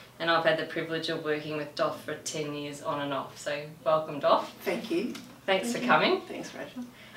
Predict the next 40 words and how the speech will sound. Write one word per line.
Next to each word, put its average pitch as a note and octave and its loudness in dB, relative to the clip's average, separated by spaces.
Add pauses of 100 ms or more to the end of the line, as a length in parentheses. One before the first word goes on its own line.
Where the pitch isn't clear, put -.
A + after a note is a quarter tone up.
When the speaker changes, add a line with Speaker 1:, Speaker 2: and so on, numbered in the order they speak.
(120)
Speaker 1:
Um, F#3 6
I've - -2
just - -4
got B3+ 6
a - 4
couple G#3 8
of - -2
questions, F3 4
I F3 0
think, - -6
and E3 -2
just E3 -8
to E3+ -6
highlight D#3 6 (720)
community D#3 -2
nursing, A#3+ -2
'cause, A#3+ -6
Speaker 2:
Mm-hmm. A3+ -4
Speaker 1:
um, D#3 -2
that's - -6
what - -6
we're - -6
here D#3 -4
to D3+ -8
celebrate. D3+ -2 (440)
So G3 -2
can A#3+ 0
you A#3+ 4
tell G3+ 8
us F3 0
about E3+ -2
your E3+ -4
career E3 -4
in D#3 -4
nursing D3+ -4
and D3 -8
how D3+ -8
you D3 -6
started C#3+ -4
out? A#3 -4